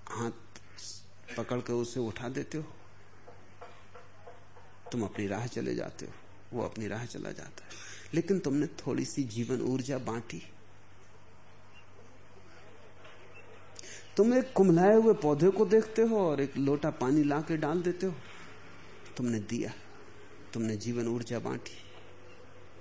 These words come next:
तुम एक बीमार आदमी के पास जाते हो, एक फूल उसके बिस्तर पर रखाते हो, तुमने जीवन ऊर्जा बांटी, तुमने जीवन दिया।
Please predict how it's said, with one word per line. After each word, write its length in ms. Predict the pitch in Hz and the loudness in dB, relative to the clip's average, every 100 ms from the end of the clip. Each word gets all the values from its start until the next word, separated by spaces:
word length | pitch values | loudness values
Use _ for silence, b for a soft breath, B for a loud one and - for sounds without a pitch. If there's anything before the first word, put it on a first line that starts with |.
| - - - - - - - - - - - - - - B B B - | -14 -14 -14 -14 -14 -14 -14 -14 -14 -14 -14 -14 -14 -12 B B B 4
तुम 160 | 247 262 | 6 8
एक 200 | 214 160 | 6 8
बीमार 320 | 170 170 196 | 8 8 8
आदमी 320 | 196 190 220 | 6 6 4
के 120 | 214 | 4
पास 240 | 214 - 202 | 6 6 6
जाते 340 | 208 208 220 | 2 2 2
हो, 120 | 202 | 4
एक 180 | 139 135 - | 4 2 -2
फूल 220 | - 160 | 2 2
उसके 240 | 135 - - | 2 0 -2
बिस्तर 320 | 107 - 85 | -2 -2 -4
पर 160 | - 147 | -2 -4
रखाते 440 | 147 160 156 180 | -2 -4 -6 -4
हो, 180 | 165 127 B B B - | -6 -8 B B B -4
तुमने 220 | 120 110 | 0 2
जीवन 360 | 101 110 107 101 | 0 -2 -2 -2
ऊर्जा 320 | 104 101 92 | -4 -4 -4
बांटी, 320 | 101 110 127 | -4 -4 -4
तुमने 280 | 107 98 95 | -4 -4 -6
जीवन 380 | 95 95 101 98 | -6 -6 -6 -4
दिया। 260 | - - | -6 -8